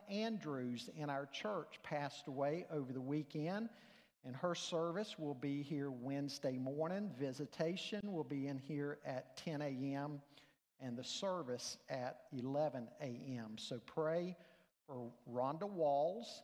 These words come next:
She's in our church, and it's her mother, Helen Andrews, uh, that passed away. So remember, uh, these families.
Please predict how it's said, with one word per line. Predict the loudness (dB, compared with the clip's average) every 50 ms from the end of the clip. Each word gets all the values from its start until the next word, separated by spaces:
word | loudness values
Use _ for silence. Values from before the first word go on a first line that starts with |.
| -16 -12 -8
She's | -6 -4 -2 -2 -2 -2
in | 0 0
our | 0 0 0
church, | -2 -2 -2 0 0 0 -2 -4 -4 -6 -6 -6 -6 -6
and | -4 -4 -4
it's | -4 -6 -10 -10 -2 2
her | 2 2 2
mother, | 2 0 0 2 4 4 4 4 4 2 0 -2 -4 -6 -10 -4 0
Helen | 2 2 4 2 0 -2 -4 -6 -8 -6
Andrews, | -4 -2 -2 -2 -4 -4 -4 -4 -4 -4 -4 -6 -6 -6 -8 -10 -10 -14 _ _ _ _ _ _ _ _ _ -8
uh, | -4 -4 -4 -4 -2 -2
that | -2 -2 -2 -4 -6 -6
passed | -4 -2 -2 -2 -4 -4 -8 -8 -6
away. | -6 -4 -2 -2 -2 -2 -4 -6
So | -6 -6 -4 -4 -4 -2
remember, | -2 -2 0 0 0 0 0 0 -2 -2 -4 -4 -6 -12 -18 -20 -20 -20 -20 _ _ _ -6
uh, | -4 -2 -2 -2 0
these | 0 0 0 0 -2 -4 -4 -4
families. | -2 -2 -2 -4 -6 -6 -8 -10 -8 -8 -8 -10